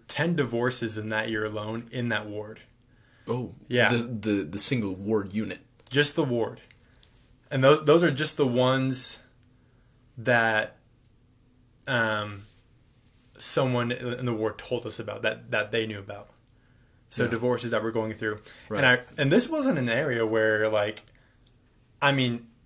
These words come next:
Speaker 1: every area on the mission is gonna have some sort of financial trouble. I
Speaker 2: Right.
Speaker 1: think in whatever ward you're in,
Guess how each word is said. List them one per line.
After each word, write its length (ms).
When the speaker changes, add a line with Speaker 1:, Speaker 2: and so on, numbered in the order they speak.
Speaker 1:
every 260
area 200
on 100
the 80
mission 520
is 140
gonna 160
have 260
some 300
sort 180
of 80
financial 420
trouble. 480
I 100
Speaker 2:
Right. 60
Speaker 1:
think 200
in 180
whatever 400
ward 240
you're 140
in, 280